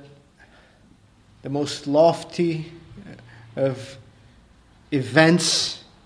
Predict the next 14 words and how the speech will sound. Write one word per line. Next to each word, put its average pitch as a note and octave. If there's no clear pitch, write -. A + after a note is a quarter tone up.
the C3
most C#3
significant D3+
of C#3
events D3
in C#3
human C#3+
history, D#3
to C#3+
the C3+
life D3
of C#3
a C3+
sparrow, D3+